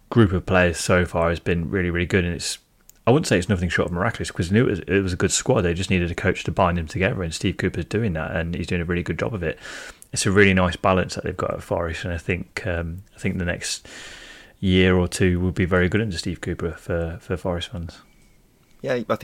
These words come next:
Speaker 2: you're spot on. They're ticking over quite nicely, aren't they? Since Cooper took over, only Fulham and Bournemouth have won more points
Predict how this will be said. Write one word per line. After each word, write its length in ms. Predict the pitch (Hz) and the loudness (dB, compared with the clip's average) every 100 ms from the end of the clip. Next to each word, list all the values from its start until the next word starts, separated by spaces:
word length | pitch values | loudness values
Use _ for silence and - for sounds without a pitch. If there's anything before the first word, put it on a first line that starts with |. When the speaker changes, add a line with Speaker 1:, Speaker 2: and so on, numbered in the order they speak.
| 120 | -4
Speaker 2:
you're 60 | |
spot 280 | - 104 - | 0 0 2
on. 100 | 120 | 0
They're 100 | 98 | 0
ticking 280 | - - - | -4 -6 -4
over 300 | 92 92 80 | -4 -2 -6
quite 300 | - - 90 | -6 -2 0
nicely, 400 | 95 101 127 73 | 0 -2 -6 -6
aren't 240 | 80 104 - | -6 -6 -6
they? 140 | - | -10
Since 560 | - - 127 - - - - | -6 -4 -4 -4 -4 -6 -4
Cooper 280 | 117 - | -4 -2
took 260 | - 90 - | -6 -6 2
over, 420 | 104 104 95 55 - - - - - | 2 2 -2 -8 -10 -18 -20 -20 -10
only 180 | 107 90 | -6 -6
Fulham 280 | - 110 90 | -4 -2 -2
and 100 | 80 | 0
Bournemouth 400 | 101 92 - - | 2 0 -2 -10
have 140 | 78 | -6
won 160 | 92 90 | -4 0
more 220 | 92 98 | 2 0
points 680 | - 131 220 - - - | 2 2 2 -4 -12 -12